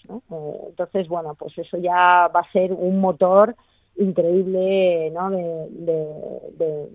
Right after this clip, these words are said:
para motivar, motivar a, a motivarnos entre nosotras y sobre todo a la gente que quiera,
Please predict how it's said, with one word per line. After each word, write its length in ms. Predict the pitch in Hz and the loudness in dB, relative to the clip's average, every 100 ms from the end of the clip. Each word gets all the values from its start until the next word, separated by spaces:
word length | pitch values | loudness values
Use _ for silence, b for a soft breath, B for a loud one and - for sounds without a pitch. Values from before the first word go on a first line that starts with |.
| - | -8
para 200 | 170 156 | -4 -4
motivar, 440 | 156 156 160 170 202 185 | -4 -4 0 -2 -2 -8
motivar 420 | 165 170 165 190 | -8 -6 0 0
a, 460 | - 170 156 151 160 | 4 2 2 -2 -6
a 40 | |
motivarnos 560 | 165 165 175 196 247 247 | -10 -8 -2 0 0 0
entre 260 | 226 214 | -2 0
nosotras 400 | 214 202 226 269 - | -2 -2 0 0 -2
y 80 | 196 | -2
sobre 240 | 196 175 | 0 0
todo 340 | - 202 247 190 | 2 6 6 6
a 100 | 180 | 2
la 140 | 165 | -2
gente 340 | - 202 233 | -2 0 0
que 140 | 226 214 | -2 -2
quiera, 360 | 196 202 190 | 0 2 2